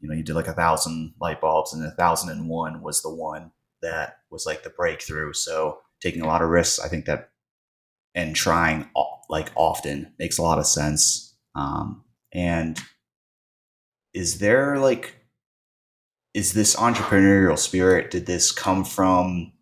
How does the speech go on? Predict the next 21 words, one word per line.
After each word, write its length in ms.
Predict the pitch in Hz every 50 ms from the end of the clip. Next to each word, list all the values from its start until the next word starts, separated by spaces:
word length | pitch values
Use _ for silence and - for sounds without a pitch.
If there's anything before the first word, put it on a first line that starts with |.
| _ _ - - - - _ _ _ _ _ -
like, 160 | - 80 78 -
someone 280 | - - 90 90 87
in 120 | 85 82 78
your 80 | 78
family? 720 | 76 - 95 92 101 107 110 113 110 110 110 107 107 104 92
Like, 260 | - 90 87 - -
where 240 | 85 90 92 95 92
did 160 | 92 90 90
this 160 | 90 82 -
kind 180 | - 101 90 85
of 60 | 80
start? 300 | - - 85 85 85 82
I 60 | 80
know 100 | 85 90
you 160 | 90 90 87
mentioned 320 | 90 90 85 - 90 87 87
you 80 | 87
had 240 | - - 85 85 85
it 300 | 85 82 - - - _ _ _ _ _ _ -
kind 160 | 101 95 92
of 60 | -